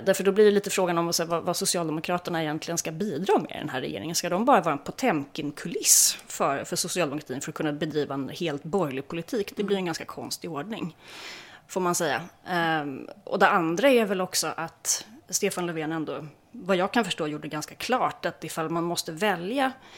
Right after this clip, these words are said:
Speaker 1: mellan <clears throat> en typ av liberaliseringar på arbetsmarknaden som i praktiken innebär att man måste kapa banden med L O, så är det ganska så är det rätt svårsålt, så att säga. Om det står mellan det och regeringsmakten så är inte det valet helt självklart.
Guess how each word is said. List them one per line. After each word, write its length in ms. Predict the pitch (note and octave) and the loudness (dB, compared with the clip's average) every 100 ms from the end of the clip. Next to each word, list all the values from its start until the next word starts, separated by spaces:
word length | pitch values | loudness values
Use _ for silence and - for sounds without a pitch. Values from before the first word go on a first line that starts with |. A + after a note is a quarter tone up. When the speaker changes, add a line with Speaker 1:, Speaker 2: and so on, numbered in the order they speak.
| - - - - | -20 -20 -18 -2
Speaker 1:
mellan 420 | A#3+ F#3+ E3+ D3+ - - D#4 | 0 2 -2 -4 -2 10 10
<clears throat> 400 | - - D#4+ G#3+ | 12 12 12 12
en 200 | C#3+ F3+ | 10 4
typ 340 | D#3+ G#3 G3+ - | 4 4 4 6
av 200 | F3+ D#3+ | 4 4
liberaliseringar 800 | D3 F3+ D#3+ D3+ - A3 G3 F3 | -2 0 0 0 2 4 4 0
på 120 | - | -2
arbetsmarknaden 600 | D#3+ - - - - - | -4 -4 -8 -12 -10 -8
som 140 | - D3+ | -6 -6
i 40 | |
praktiken 480 | - - F#3 F3+ E3+ | -10 -6 -4 -4 -4
innebär 260 | D3 - F2+ | -6 -6 -6
att 120 | - | -6
man 140 | F#2+ | -8
måste 240 | E2+ C#3+ - | -6 -8 -6
kapa 420 | - - - - | -4 -4 -4 -4
banden 420 | D3 G3+ F3 B2+ | -4 -4 -4 -4
med 260 | B2 - E3 | -4 -4 -4
L 220 | C3+ G#3 | -2 -2
O, 220 | - G#3+ A3 - - - - - | 0 -2 -4 -8 -14 -14 -18 -10
så 140 | - F#3+ | -2 2
är 140 | E3 | 2
det 120 | C#3 | 0
ganska 500 | B2+ C#3+ - - - C#3 C#3+ - - _ - | -6 -2 -2 -2 -4 -6 -14 -20 -20 _ -2
så 140 | - | 2
är 100 | E3+ | 2
det 120 | - | 0
rätt 140 | A2+ - | 0 4
svårsålt, 800 | - E3 - - - G#3 - - | 4 2 -4 2 4 4 0 -6
så 180 | - D#3+ | -6 -6
att 60 | |
säga. 200 | - D#2 | -6 -4
Om 100 | A2 | -2
det 60 | D3+ | -2
står 240 | - G#3 | 0 2
mellan 340 | F3 D#3 C3+ C#3 | 2 0 -2 -4
det 280 | E3+ G2+ C#3 - | -4 -4 -4 -8
och 200 | - E3+ | -10 -6
regeringsmakten 800 | E3 C#3+ D3+ G3 G3+ - - | -4 -4 -4 -4 -6 -8 -10
så 100 | - | -10
är 40 | - | -10
inte 220 | - - | -12 -12
det 80 | - | -14
valet 280 | - - - | -12 -16 -16
helt 180 | - | -14
självklart. 580 | - C3+ C#3 - - - | -12 -14 -14 -14 -14 -16